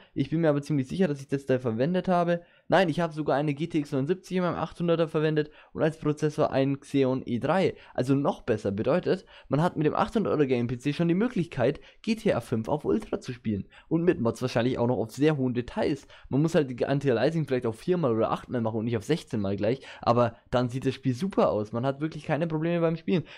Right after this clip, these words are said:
Genauso mit meinem eintausend Euro Gaming P C Video. Weniger Unterschied. Es ist fast genau dasselbe. So wie beim sechshundert Euro Gaming P C Video. Beim sechshunderter habe ich ja die R neun zwei achtzig verwendet. Soweit ich weiß. Mit dem kann man auch noch G T A fünf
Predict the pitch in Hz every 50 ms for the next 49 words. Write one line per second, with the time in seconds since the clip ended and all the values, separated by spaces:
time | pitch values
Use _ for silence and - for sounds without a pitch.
0 | - _ - 143 160 170 156 165 156 95 127 110 - 147 180 196 190 175 165 135
1 | 110 123 131 113 117 113 110 110 110 - - 113 104 98 92 92 90 - - -
2 | - _ _ - 131 156 185 196 202 185 185 156 185 208 208 214 202 - 196 180
3 | 139 - - _ _ _ _ _ - 135 147 151 147 - - 180 190 190 - -
4 | 165 160 156 151 147 - 151 139 175 196 202 208 208 202 - _ _ _ _ _
5 | _ _ _ - 165 175 180 170 151 151 - 190 185 190 196 180 156 101 147 175
6 | 175 165 170 170 165 180 160 170 170 160 160 165 165 160 160 - _ _ _ -
7 | 139 143 165 185 185 - 190 175 175 170 170 156 151 151 156 - 151 143 - -
8 | 151 156 156 151 - - 139 - 175 - - 196 190 - 190 170 180 185 185 180
9 | 185 185 - - _ - - _ - - - _ - - _ _ _ _ _ _
10 | _ _ - - 139 135 135 139 135 139 143 139 139 139 - - - - - 147
11 | 139 175 170 165 180 170 160 156 135 127 170 202 202 202 202 202 - - _ _
12 | _ _ - 170 190 190 - 190 170 - 139 156 - - 143 139 147 147 -